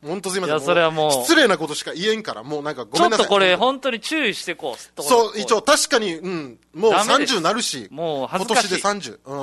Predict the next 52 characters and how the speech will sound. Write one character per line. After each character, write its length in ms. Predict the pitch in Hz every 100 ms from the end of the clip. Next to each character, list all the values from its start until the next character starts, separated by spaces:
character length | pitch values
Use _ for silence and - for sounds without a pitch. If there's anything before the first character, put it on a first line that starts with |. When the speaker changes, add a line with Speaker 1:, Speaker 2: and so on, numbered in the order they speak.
| 135 127
Speaker 1:
ん、 20 |
ち 120 | -
ょ 20 |
っ 80 | -
と 120 | 135
考 300 | - - 214
え 80 | 202
な 60 | 202
い 80 |
と 100 | 196
ね。 80 | 196
Speaker 2:
で、 80 | 208
俺 280 | 277 311 403
を 100 | 370
プ 120 | 269
ー 100 | 349
キ 120 | 302 320
ー 20 |
ほ 100 | 247
ど 120 | 214
で 80 | 170
は 40 |
な 160 | 127 147
い 60 | 180
け 120 | 160
ど 100 | 101
ね。 220 | 110 247 -
Speaker 1:
う 140 | 180 180
ん、 60 |
確 240 | 151 170 -
か 80 | 107
に。 100 | 92 _ _ _ _ _
Speaker 2:
俺 160 | 202 262
は 60 | 233
ち 80 |
ゃ 80 | 294
ん 80 | 311
と 300 | 277 302 196
Speaker 1:
う 20 |
ん、 40 | 131
確 280 | 165 -
か 100 | 120
に 60 | 254
ね。 60 | 262
Speaker 2:
考 80 | 247
え 80 |
て 480 | 233 277 226 131 - _ -
言 120 | 190
っ 40 | - _
た 100 | 233
ら、 220 | 233 262
Speaker 1:
<laughs> 140 | 226